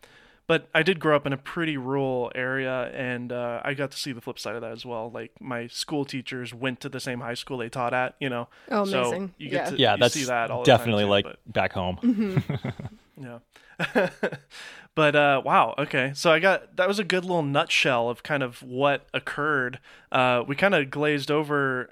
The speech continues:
Speaker 1: um, marriage and, like, that kind of thing. When did you actually get married? What year was that?
Speaker 2: We got married in twenty seventeen, right before we moved to Buffalo,
Speaker 1: Oh,
Speaker 2: actually.
Speaker 1: wow.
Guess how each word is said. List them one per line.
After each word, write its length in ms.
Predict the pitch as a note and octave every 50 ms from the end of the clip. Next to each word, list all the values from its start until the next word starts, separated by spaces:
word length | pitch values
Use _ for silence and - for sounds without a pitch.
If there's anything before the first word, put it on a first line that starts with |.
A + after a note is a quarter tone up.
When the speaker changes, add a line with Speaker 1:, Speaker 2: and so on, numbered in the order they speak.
| - - -
Speaker 1:
um, 580 | B2 B2 A#2+ A#2 A#2 A#2 A2+ A2+ A2+ A2 - _ _ _ _ _ _ - _ _ _
marriage 540 | - B2+ B2+ C3 C#3+ D3+ C#3 B2 A#2+ A#2+ B2
and, 300 | B2+ B2 B2 B2 B2 - _ _ _ -
like, 240 | C3 B2 A#2+ -
that 240 | B2+ C3+ C3+ C3+ C3 -
kind 160 | - D3 C3
of 80 | A#2+
thing. 240 | - - B2 B2 A#2+
When 120 | B2 C3 C#3+
did 160 | D3+ C#3+ D3+
you 80 | D3+
actually 300 | D3 C#3+ C#3+ - D3 C3+
get 140 | B2 C#3 A#2+
married? 300 | B2+ B2+ C3 C#3 D3+ D3
What 160 | C3+ C#3 B2+
year 160 | A#2+ B2 C3+ C#3
was 140 | C#3 C3
that? 260 | C#3 C#3 C#3+ D3+ - - _ _ _ _ _ _ _ _ _ _ _ _
Speaker 2:
We 120 | - A#3 B3
got 120 | C#4 B3
married 460 | B3+ C4 B3 B3 B3+ B3+ B3 A#3+ A3+
in 760 | - - G#3+ G#3+ G#3 G#3 G#3 G3+ G3+ G3+ G3+ G3 G3 G3 F#3+ - - -
twenty 480 | - - - - G#3 G#3 G3+ G3+ - A#3
seventeen, 680 | A3+ - G#3+ G3 - G#3+ G#3 - - F3+ F3 F3+ G3+ G#3+
right 280 | F3+ F3 G3 G#3+ G3+ -
before 380 | A3 G3+ - G#3+ G3 F#3 F#3
we 100 | F#3+ F#3+
moved 220 | F#3+ F#3 F3+ D#3 -
to 60 | F#3
Buffalo, 360 | E3+ D#3 D#3+ - E3 E3 D3+
Speaker 1:
Oh, 40 | D3+
Speaker 2:
actually. 360 | - - - C#3+ C#3+ C#3+ B2 B2+
Speaker 1:
wow. 160 | C3+ B2+ -